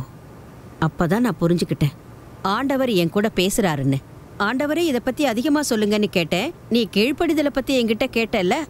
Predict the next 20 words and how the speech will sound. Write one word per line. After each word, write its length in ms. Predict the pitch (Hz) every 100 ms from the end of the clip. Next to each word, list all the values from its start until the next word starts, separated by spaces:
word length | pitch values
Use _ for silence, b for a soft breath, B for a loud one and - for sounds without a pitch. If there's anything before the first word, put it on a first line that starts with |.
| 196
அப்படின்னாரு. 560 | 190 240 240 190 175 180 175
நானும் 260 | 285 359 196
ஆமான்னு 340 | 196 196 208 170
சொன்னேன். 260 | 139 139 - - - - - 226
அப்போ 180 | - 254 240 220 - - 202
ஆண்டவர் 420 | 302 320 311 262
சொன்னாரு, 360 | 247 220 233 254
நான் 220 | 226 208 247
ஏன் 120 | 339
கீழ்ப்படிதலை 560 | 277 311 - 262 233 220 185
அதிகமா 320 | 220 269 262 196
விரும்புறேன்னா, 580 | 240 240 202 180 240 170 190 - -
நான் 320 | 220 214 185
வார்த்தைகளோட 600 | 185 294 - 349 320 269 196
வெளிப்பாடை 400 | 247 - 302 208
கொடுக்கும் 360 | 226 226 269 220
பொழுது 300 | 185 165 185 226 - 208
நான் 280 | 220 220 185 247
என்ன 200 | 320 370
சொல்றேங்கிறத 760 | 262 233 240 294 277 208 170